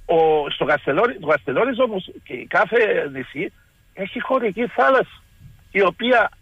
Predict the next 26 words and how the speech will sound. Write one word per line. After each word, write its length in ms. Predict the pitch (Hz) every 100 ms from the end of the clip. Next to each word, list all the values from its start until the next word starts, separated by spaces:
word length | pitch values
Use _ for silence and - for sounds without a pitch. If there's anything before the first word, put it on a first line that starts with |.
| _
εκεί 320 | 185 175 233
που 180 | 196 208
δεν 180 | 214 247
ενοχλεί 600 | 269 254 - - 202 214 -
στο 160 | 202
δικαίωμα 600 | 170 170 202 208 196 190
των 240 | 156 170 151
δώδεκα 460 | 202 214 185 190
ναυτικών 520 | 185 170 - 147 165 165
μιλίων 360 | 165 180 143 - _ _ -
σε 120 | 156
παρακείμενη 800 | 170 160 156 - 202 196 147 131
ή 140 | 139
αντικείμενη 640 | 156 170 139 143 170 151 120
χώρα, 520 | - 110 107 160 - - - _ _ -
τότε 300 | - 247 285
δικαιούσε 400 | 233 214 226 262
να 80 | 233
κάνεις 280 | 247 262
δώδεκα. 420 | 233 285 415 - - _ _ _
Εάν 360 | 165 202 247 202
δεν 260 | 254 277
έχεις 380 | 254 233 - 262
και 80 | -
έχεις 220 | 208 208
μόνο 420 | 190 233 233 214